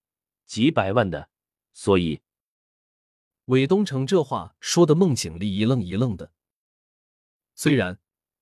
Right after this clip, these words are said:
Speaker 2: 他也是个富裕家庭的孩子，可是平时也没富裕到这种程度，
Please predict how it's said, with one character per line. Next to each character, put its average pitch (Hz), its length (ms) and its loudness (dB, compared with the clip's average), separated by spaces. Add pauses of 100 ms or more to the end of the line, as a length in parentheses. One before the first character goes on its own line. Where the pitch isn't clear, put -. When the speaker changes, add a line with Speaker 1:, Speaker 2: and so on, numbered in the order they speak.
Speaker 2:
他 180 200 4
也 143 160 2
是 - 160 -6
个 135 100 0
富 160 200 -2
裕 110 160 -4
家 151 260 0
庭 107 180 -8
的 123 80 -4
孩 85 240 -12
子， 87 220 -14 (280)
可 110 120 0
是 117 100 0
平 113 240 -2
时 95 360 -4 (400)
也 113 120 2
没 120 160 0
富 175 220 2
裕 139 80 -2
到 127 160 0
这 139 140 -2
种 87 180 -10
程 85 260 -12
度， - 140 -14